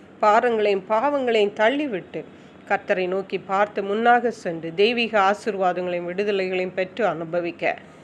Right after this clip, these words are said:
இம்மையிலும் மறுமையிலும் ஆசீர்வதிக்கப்பட கர்த்தருடைய ஆவியானவர் எங்கள் ஒவ்வொருவருக்கும் கிருபை செய்தருள வேண்டுமாறு இயேசு கிறிஸ்துவின் நாமத்தினாலே கேட்கிறேன். நன்றி பரிசுத்த ஆவியானவரே, மீட்பர் இரட்சகருமாகிய இயேசு கிறிஸ்துவின் இன்ப நாமத்தில் ஜெபிக்கிறோம்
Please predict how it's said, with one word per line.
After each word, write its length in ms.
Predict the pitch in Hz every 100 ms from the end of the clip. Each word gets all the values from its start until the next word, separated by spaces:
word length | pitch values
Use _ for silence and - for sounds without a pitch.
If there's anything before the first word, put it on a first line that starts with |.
| -
இம்மையிலும் 520 | 247 269 285 262 233 220
மறுமையிலும் 580 | 233 285 285 247 208
ஆசீர்வதிக்கப்பட 920 | 180 180 - 175 180 165 180 - 165 165
கர்த்தருடைய 480 | 196 196 214 180 185
ஆவியானவர் 680 | 175 190 208 196 208 208 208 - - - -
எங்கள் 240 | 170 160 175
ஒவ்வொருவருக்கும் 840 | 202 247 269 277 277 269 269 262
கிருபை 360 | 247 190 190 180 -
செய்தருள 380 | 180 175 170
வேண்டுமாறு 460 | 170 165 165 160 170
இயேசு 260 | 185 185 214
கிறிஸ்துவின் 480 | 185 - 190 175
நாமத்தினாலே 680 | 170 165 175 175 170 170 165 -
கேட்கிறேன். 420 | 165 - - - - - - -
நன்றி 320 | 220 220 294 269
பரிசுத்த 500 | 214 208 202 175 170
ஆவியானவரே, 800 | 165 165 170 160 156 156 160 165
மீட்பர் 380 | 190 202 190 165
இரட்சகருமாகிய 800 | 165 170 - 170 165 165 165 160
இயேசு 360 | 175 185 190 180
கிறிஸ்துவின் 540 | 190 190 - 185 185
இன்ப 280 | 185 214 208
நாமத்தில் 560 | 208 202 233 226 214 175
ஜெபிக்கிறோம் 480 | 170 165 165 160